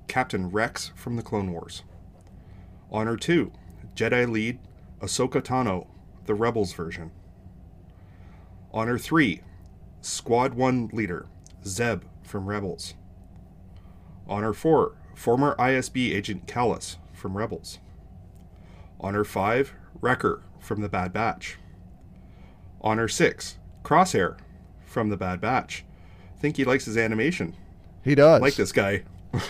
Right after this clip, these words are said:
Speaker 2: Yeah, maybe you need to have him on your show.
Speaker 1: Maybe.
Speaker 2: Honor Seven, Squad Two leader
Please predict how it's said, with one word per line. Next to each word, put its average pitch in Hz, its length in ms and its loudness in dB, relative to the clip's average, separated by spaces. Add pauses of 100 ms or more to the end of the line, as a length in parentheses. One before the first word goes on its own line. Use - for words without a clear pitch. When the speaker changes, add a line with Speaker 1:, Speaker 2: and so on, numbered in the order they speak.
(160)
Speaker 2:
Yeah, 135 160 4
maybe 139 200 6
you 143 40 4
need 143 120 6
to 135 60 8
have 135 160 8
him 151 140 6
on 127 100 2
your 135 140 4
show. 117 280 -2 (1000)
Speaker 1:
Maybe. 120 460 0 (760)
Speaker 2:
Honor 156 200 8
Seven, 131 480 6 (380)
Squad 123 420 4
Two 165 200 2
leader 139 420 2